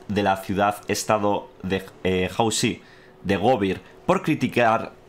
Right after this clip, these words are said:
la avaricia y la inmoralidad de la élite de la ciudad, el erudito escritor y líder militar Usman Danfodio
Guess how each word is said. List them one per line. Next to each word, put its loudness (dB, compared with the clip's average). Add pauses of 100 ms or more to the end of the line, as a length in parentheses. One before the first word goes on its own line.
(240)
la 4
avaricia 0
y 2
la 0
inmoralidad 2
de 2
la 2
élite 0
de 0
la 0
ciudad, -2 (580)
el 2
erudito 2
escritor 0
y 2
líder 2
militar 0
Usman 0
Danfodio 0